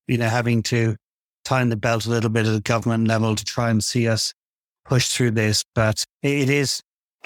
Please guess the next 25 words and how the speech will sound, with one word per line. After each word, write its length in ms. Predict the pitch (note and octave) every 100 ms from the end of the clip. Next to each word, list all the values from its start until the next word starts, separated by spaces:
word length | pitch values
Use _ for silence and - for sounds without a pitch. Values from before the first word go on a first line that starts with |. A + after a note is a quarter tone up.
| - - F3
for 180 | - B2+
sure 320 | - - C3
going 220 | A#2 A#2+
to 80 | A2
be 120 | A2+
a 140 | A#2 A2+
very 320 | A#2 A2+ A2
challenging 520 | - A#2 A2 G#2 A2
time. 360 | G2+ G#2+ G#2 G#2+ _ _ _ -
And, 140 | D3+ D#3
and, 160 | D3
and 220 | D3+ D3+
indeed 320 | D3 C3+ D3+ B2
for 160 | C#3+
us 180 | C#3 -
as 100 | B2
Data 340 | A#2 C3 -
Lake, 240 | A#2+ G#2+ -
you 60 |
know, 80 | A#2
we've 180 | A#2+ B2+
got 100 | B2+
to 100 | A#2+
work 320 | A#2+ B2 -
out 260 | A#2+ A2+